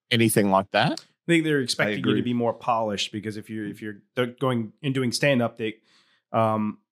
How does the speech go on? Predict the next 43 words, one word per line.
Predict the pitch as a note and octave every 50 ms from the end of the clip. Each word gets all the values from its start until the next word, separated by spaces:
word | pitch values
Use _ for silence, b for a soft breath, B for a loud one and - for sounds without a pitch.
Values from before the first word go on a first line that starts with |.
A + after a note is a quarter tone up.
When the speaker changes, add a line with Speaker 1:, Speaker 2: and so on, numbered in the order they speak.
| _ -
Speaker 2:
I | B2+
think | - D#3+ D3 D3 - _ -
the | C3 C3
audience | C#3 D3 D3 C3 -
is | C3+ C3
more | C3 B2+ A#2+
forgiving | - - A2+ G#2 G2 A2 G#2+ A2+ B2+ C#3 D#3 D3+ _ _ _
if | - B2+ -
you're | D#3 D3+
doing | D#3 D#3 D#3
improv | D#3+ E3 D#3+ - E3 E3 D#3+
because | E3 C3 A#2+ - A#2+ G#2+
they | G2+ A#2
know | A2+ A#2 A2+
you're | A2+ A2+ G#2+ G#2+
gonna, | G#2+ G#2+ G#2+ G#2 -
you're | A#2+ A#2 A#2
making | A#2+ B2+ B2+ - B2 A#2
everything | A#2+ A2+ A2+ G2+ G#2+ A2
up | A2 - A#2
on | A2 G2+
the | F#2+
spot. | - - - A2 G#2+ G2+
You're | - A#2
Speaker 3:
Right. | G#2 G#2
Speaker 2:
gonna, | G#2+ - _ _ _ _ _ _
you're | - C#3 D3
gonna | D3
make | C#3+ C#3 C#3+
mistakes. | C3+ B2+ - - C3 B2+ A#2+ A#2+ - - _ _ _ _ - -
In | C3 C#3
improv, | D3 D3+ D3+ - C#3+ C3 B2+ A#2 A2 -
typically | - C3+ B2 C3+ B2 - A#2+ A2+
when, | A2 G#2+ -
when | B2 A#2 A2+
you | A2 G2
see | - - A2+
an | G#2 G#2+
improv | G#2 - A2 F#2+ F#2
show, | - - G#2 F#2+ F#2+ F#2+
like, | F#2 F2+ F2+ _ _ - -
let's | - A#2+ -
say | - B2+ A2 G2+ G2+ G2+